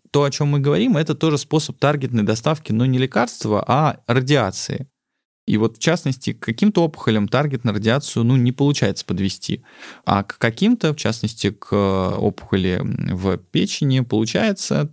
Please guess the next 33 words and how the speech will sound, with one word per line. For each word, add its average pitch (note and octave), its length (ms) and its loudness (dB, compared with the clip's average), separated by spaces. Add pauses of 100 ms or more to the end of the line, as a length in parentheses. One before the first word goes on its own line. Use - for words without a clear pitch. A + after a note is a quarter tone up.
И C3+ 160 0
вот A2 140 0
для A2+ 120 2
этого C3+ 240 0
используют A2 640 0 (400)
некоторые A2 440 2
объекты. G#2+ 500 -2 (220)
В - 40 -20
частности, C3+ 520 -2
стеклянные A2 440 0
шарики. F#2 400 -2
Есть, A2+ 220 2
кстати, G#2+ 300 0
и G#2+ 60 2
полимерные G#2+ 580 2
шарики. - 460 -4 (640)
Их, - 340 0
э, G2 280 2
снабжают A#2 800 0
специальным F#2+ 720 -2
химическим A2 500 0
элементом, F#3+ 480 2
в A#2+ 40 -2
данном A2 160 2
случае - 300 -6
это A2+ 100 0
И A2 100 2
три, G2 220 -2
который G2 400 0
переходит G2 540 -2
в, F#2 440 -2 (300)
при G#2+ 160 2
воздействии G2+ 640 0